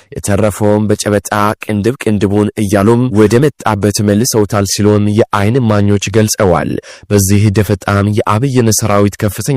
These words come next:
ቁጥር ያለው ኃይል የተደመሰሰ ሲሆን የጎንጃ ቆላላ አናብስቶችም ጎንጃ ቆላላ ላይ እስኪበቃቸው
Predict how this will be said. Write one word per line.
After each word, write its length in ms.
ቁጥር 260
ያለው 300
ኃይል 260
የተደመሰሰ 760
ሲሆን 320
የጎንጃ 500
ቆላላ 320
አናብስቶችም 880
ጎንጃ 420
ቆላላ 340
ላይ 180
እስኪበቃቸው 920